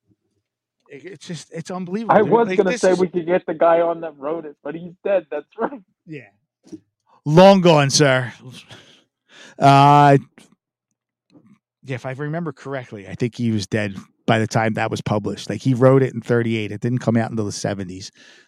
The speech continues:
Speaker 1: I think he might have been gone when it came out. Uh,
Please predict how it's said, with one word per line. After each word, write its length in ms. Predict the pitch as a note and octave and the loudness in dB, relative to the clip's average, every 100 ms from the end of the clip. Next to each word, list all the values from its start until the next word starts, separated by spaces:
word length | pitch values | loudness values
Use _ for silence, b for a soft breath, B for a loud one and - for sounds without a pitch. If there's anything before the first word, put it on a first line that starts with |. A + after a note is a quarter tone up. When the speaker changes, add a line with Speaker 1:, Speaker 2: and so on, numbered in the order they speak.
| - | -10
Speaker 1:
I 100 | A2 | -2
think 220 | C3 A#2 | 0 2
he 80 | B2+ | 2
might 220 | A#2+ A2+ | 2 2
have 60 | |
been 120 | A2 A2 | 0 0
gone 320 | A2 G#2+ G2+ | 2 0 -2
when 120 | G2+ | -4
it 100 | G2 | -6
came 240 | A2+ G#2 | -6 -6
out. 280 | G2+ G2 F#2+ _ _ _ _ _ _ _ _ _ _ _ _ | -8 -8 -12 _ _ _ _ _ _ _ _ _ _ _ _
Uh, 380 | A#2 A#2 A#2 A2 | -2 0 0 -2